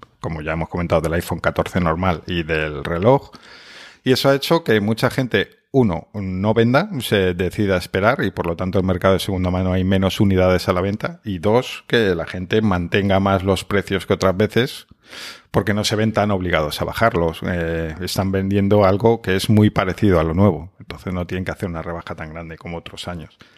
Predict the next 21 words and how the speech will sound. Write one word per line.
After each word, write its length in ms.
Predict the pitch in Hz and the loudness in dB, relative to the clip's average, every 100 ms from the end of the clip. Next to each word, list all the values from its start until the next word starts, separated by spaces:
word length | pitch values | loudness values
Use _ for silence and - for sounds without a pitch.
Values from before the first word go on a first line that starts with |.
| - - _ _ - - _ - | -20 -20 _ _ -20 -20 _ -4
Entonces, 440 | 107 117 131 - | 2 4 4 4
lo 120 | 123 | 4
que 80 | 117 | 4
has 100 | 107 | 2
comprado, 400 | 127 107 113 127 | 0 2 4 4
pues, 220 | 160 147 | 2 -2
efectivamente, 560 | 107 - 117 117 113 143 | -4 -2 2 4 4 2
eh, 1000 | 147 147 113 107 104 98 95 92 87 80 | 4 4 4 4 4 2 -2 -4 -6 -6
yo, 240 | 76 87 90 95 87 | -4 -4 -4 -4 -4
yo 160 | 78 - - 82 85 | -6 -10 -10 -10 -8
recuerdo 320 | 87 92 92 | -4 -2 0
que 80 | 92 | 0
nos 120 | 87 | 0
lo 100 | 82 | 0
preguntaste 580 | - 78 78 95 - 90 | -4 -8 -4 -4 -2 -6
a 80 | 82 | -6
mí 160 | 87 | -6
y 60 | 85 | -6
a 100 | 80 | -8
Jorge 500 | - - - 98 104 | -8 -12 -4 -4 -2
y 640 | 110 98 92 87 82 82 | 0 2 2 2 0 -2